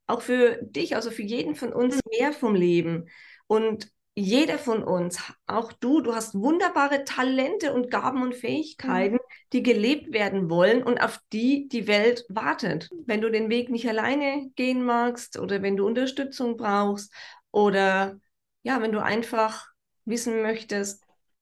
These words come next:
Speaker 1: was genau ist es, was in mir schlummert, dann melde dich bei mir. Ich bin gern für, und ja, ich habe ja auch, ähm, mit meinem eigenen Online-Programm Success You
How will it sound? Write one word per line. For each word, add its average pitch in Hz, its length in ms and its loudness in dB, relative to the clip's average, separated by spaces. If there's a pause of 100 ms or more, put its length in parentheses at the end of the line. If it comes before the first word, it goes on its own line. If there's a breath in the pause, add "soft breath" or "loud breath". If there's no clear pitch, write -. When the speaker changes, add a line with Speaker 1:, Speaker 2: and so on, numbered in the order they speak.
Speaker 1:
was 214 260 -6
genau 214 280 0
ist 254 180 -4
es, 262 160 -4
was 196 180 -2
in 196 180 0
mir 185 140 0
schlummert, 240 600 0 (380 soft breath)
dann 233 160 2
melde 220 280 4
dich 180 220 -6
bei 185 200 -2
mir. 226 340 0 (140)
Ich - 360 -8 (460)
bin 247 200 0
gern 240 240 0
für, 311 180 -8
und 208 380 0
ja, 226 200 2
ich 233 140 -4
habe 220 180 -2
ja 208 140 0
auch, 196 340 2 (280)
ähm, 196 540 -4
mit 196 220 -2
meinem 196 220 2
eigenen 240 460 2
Online-Programm 226 1120 -2
Success 190 580 -8
You 269 440 2